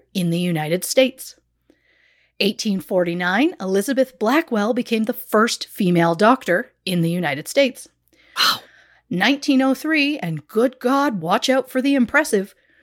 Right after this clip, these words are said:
Speaker 1: Marie Curie was the first woman to win a Nobel Prize in Physics.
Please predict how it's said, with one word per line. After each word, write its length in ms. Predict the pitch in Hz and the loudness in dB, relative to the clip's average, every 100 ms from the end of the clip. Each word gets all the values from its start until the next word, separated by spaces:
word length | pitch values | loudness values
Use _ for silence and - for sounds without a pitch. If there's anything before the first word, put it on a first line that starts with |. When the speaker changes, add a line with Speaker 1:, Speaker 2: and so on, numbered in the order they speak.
| _ | _
Speaker 1:
Marie 440 | 165 165 170 196 233 | -2 2 4 4 2
Curie 500 | - 320 339 302 320 _ | 0 0 0 0 -8 _
was 220 | 185 170 165 | 0 0 0
the 80 | |
first 420 | - - 196 - 254 | -6 0 0 0 0
woman 380 | 320 254 339 - | 2 2 0 -4
to 120 | - | -2
win 220 | 180 175 170 | 0 2 2
a 80 | |
Nobel 440 | 165 160 156 160 160 | 0 -2 0 0 -2
Prize 360 | - 165 160 | -2 -2 -2
in 100 | 165 | -4
Physics. 540 | 151 - 294 370 - | 0 0 2 0 -4